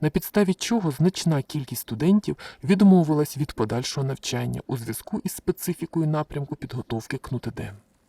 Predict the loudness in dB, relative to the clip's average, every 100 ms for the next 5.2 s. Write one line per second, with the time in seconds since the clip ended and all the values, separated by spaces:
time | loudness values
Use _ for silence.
0 | 0 2 2 2 4 4 4 4 4 6
1 | 8 6 4 -6 -2 2 2 4 4 6
2 | 2 4 4 4 4 4 6 6 2 0
3 | -2 -4 -2 -2 -2 -2 -2 -2 -4 -8
4 | -8 -8 -8 -8 -6 -6 -4 -4 -2 -4
5 | -6